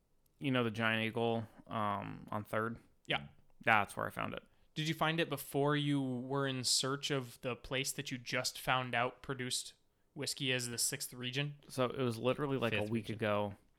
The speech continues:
Speaker 2: Thank you.
Speaker 1: that I found out Campbelltown was a region.
Speaker 2: Uh-huh.
Speaker 1: So I went and found out which distilleries made Campbelltown, and I searched each of those on the Ohio Department of Liquor website.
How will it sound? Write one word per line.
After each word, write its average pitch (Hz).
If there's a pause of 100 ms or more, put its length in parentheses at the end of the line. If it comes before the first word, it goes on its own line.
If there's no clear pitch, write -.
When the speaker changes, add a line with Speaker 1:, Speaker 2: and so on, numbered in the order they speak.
(140)
Speaker 2:
Thank 127
you. 127 (220)
Speaker 1:
that 120
I 113
found 113
out 107
Campbelltown 110
was 110
a 107
region. 110 (180)
Speaker 2:
Uh-huh. 143 (380)
Speaker 1:
So 123
I 107
went 117 (160)
and 117
found 117
out 110
which 127
distilleries 123
made 113
Campbelltown, 107 (520)
and 113
I 110
searched 127
each -
of 110
those 110
on 117
the 110
Ohio 113
Department 110
of 104
Liquor 110
website. 104